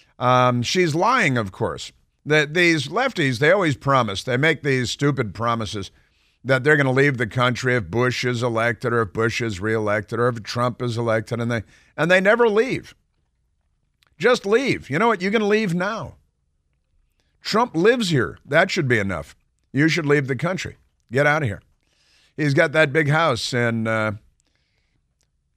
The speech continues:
Palm Beach, you know, um,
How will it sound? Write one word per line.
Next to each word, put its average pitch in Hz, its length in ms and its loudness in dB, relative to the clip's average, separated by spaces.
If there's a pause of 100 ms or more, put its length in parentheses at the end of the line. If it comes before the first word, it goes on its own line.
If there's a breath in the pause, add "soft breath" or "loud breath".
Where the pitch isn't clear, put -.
(640)
Palm 156 680 2 (180)
Beach, - 800 -6
you 147 140 0
know, 147 380 0 (420)
um, 123 600 0